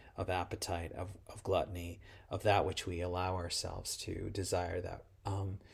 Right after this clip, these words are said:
the wrong object, um, in excess. Um, and so by doing so, we give ourselves over to, uh, we give ourselves over to this appetite, and we demote reason.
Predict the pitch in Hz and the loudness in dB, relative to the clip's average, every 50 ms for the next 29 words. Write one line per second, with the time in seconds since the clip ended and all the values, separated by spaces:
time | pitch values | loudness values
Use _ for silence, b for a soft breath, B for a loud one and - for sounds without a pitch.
0 | B B B B - 98 92 98 98 92 92 95 104 117 127 131 117 107 - 101 | B B B B -4 0 2 4 6 6 6 6 8 10 10 10 8 8 6 4
1 | 87 85 87 90 - - - - - - 101 95 90 90 87 - - 92 98 90 | 4 4 0 -4 -6 -6 -6 -6 -4 -4 -4 -4 -2 -4 -6 -4 -4 -2 -2 -2
2 | 76 - - - - - - 90 82 90 - - - - - - - B B B | -2 0 0 2 2 2 2 0 -2 0 2 4 4 4 4 2 -2 B B B
3 | B B B B B B - - 92 90 92 92 85 - 98 92 95 95 - - | B B B B B B -6 -4 -2 -2 -2 -4 -4 -4 -4 -2 2 4 4 6
4 | 95 92 90 92 90 95 95 87 85 82 95 87 90 90 90 - - 95 87 87 | 6 4 2 0 0 0 0 0 0 0 0 0 0 0 0 0 0 0 0 -2
5 | 90 90 92 95 95 92 80 - - - 87 - - - - - 139 139 143 131 | -2 -2 -2 2 2 2 2 4 0 0 0 -2 -4 -4 4 10 12 12 12 12
6 | 110 101 92 90 - - - - 101 92 90 87 - - - 107 98 95 90 87 | 12 8 6 6 2 -2 0 2 2 2 2 0 -4 -6 -4 -4 -2 -2 -2 -2
7 | 76 98 107 104 123 117 113 104 98 - - 92 - - - - 139 131 117 101 | 0 0 2 6 6 8 8 8 6 6 2 -2 -4 -4 4 8 10 10 10 8
8 | 95 92 - - 92 82 85 - - - - 95 90 - 92 95 - 92 90 85 | 4 0 0 0 0 0 0 -2 -4 -4 -4 -6 -4 -4 -6 -4 -4 -4 -4 -4
9 | 82 - B B B B B B B B B - 95 92 87 90 87 87 90 90 | -6 -10 B B B B B B B B B -4 -2 -2 0 -2 -2 0 0 0
10 | 90 - - 95 98 87 87 85 82 78 - 104 104 104 107 110 98 90 80 80 | 0 0 0 2 2 2 2 0 -2 0 0 2 2 4 4 4 2 2 0 -2
11 | 85 | -4